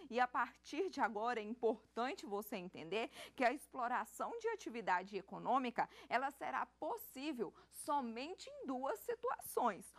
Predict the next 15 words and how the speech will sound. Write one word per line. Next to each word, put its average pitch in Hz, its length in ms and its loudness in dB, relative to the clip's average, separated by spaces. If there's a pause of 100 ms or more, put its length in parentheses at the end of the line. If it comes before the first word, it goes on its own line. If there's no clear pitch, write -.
(160)
ou 311 360 8
em 466 140 -6
razão 247 440 -2
dos 226 160 -2
imperativos 262 920 0
de 254 100 -4
segurança 190 640 0
nacional, 214 580 4 (220)
ou 285 300 4
em 294 100 -4
razão 247 640 -2
de 233 160 -2
relevante 226 920 -2
interesse 220 800 -2
coletivo. 226 960 0